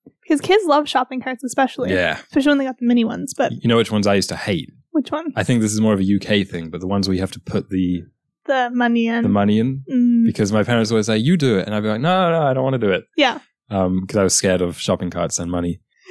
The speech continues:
Speaker 1: It was an early, um, opposition to the, the system.
Speaker 2: <laughs> Yeah, I was a young,
Speaker 1: <laughs>
Speaker 2: young rebel. So, garment of the week.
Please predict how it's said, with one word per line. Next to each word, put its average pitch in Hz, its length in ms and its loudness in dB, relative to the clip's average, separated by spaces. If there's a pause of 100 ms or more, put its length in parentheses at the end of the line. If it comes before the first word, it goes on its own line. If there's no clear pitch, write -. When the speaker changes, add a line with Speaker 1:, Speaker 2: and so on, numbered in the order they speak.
(140)
Speaker 1:
It 339 60 4
was 294 120 4
an 294 160 -2
early, 262 380 2
um, 226 380 -2 (240)
opposition 233 580 0
to 233 160 0
the, 233 300 0 (460)
the 240 100 0
system. - 580 -2 (840)
Speaker 2:
<laughs> - 200 0
Yeah, 104 400 2 (100)
I 120 100 4
was 113 100 4
a 110 80 4
young, 101 380 2
Speaker 1:
<laughs> - 40 -14
Speaker 2:
young 101 260 2
rebel. 90 340 0 (600)
So, 113 420 2
garment 127 340 2
of 120 80 -2
the 117 80 2
week. - 300 0